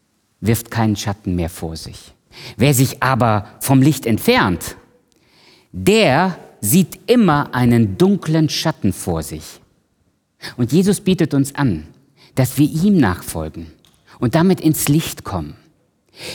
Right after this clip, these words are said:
In erster Johannes Kapitel eins, da wird uns etwas Wunderbares beschrieben. Da heißt es nämlich bei,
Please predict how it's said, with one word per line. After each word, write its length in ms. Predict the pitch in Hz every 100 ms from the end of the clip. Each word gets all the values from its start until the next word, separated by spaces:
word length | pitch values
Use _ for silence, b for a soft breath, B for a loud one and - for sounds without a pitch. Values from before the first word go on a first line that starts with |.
| -
In 120 | 120
erster 300 | 190 214 190
Johannes 680 | 156 147 156 139 - -
Kapitel 400 | - 123 135 117
eins, 560 | 117 107 85 71 - - _ _ B B
da 120 | 110 110
wird 160 | 170
uns 140 | 180 135
etwas 480 | 135 123 95 -
Wunderbares 600 | 113 190 170 117 120 117 -
beschrieben. 680 | - - 117 110 - 90 _ _ _ _ _ _ B B
Da 160 | 107 101
heißt 220 | 202 -
es 160 | 185 151
nämlich 440 | 156 180 156 - b b b b -
bei, 360 | 127 135 131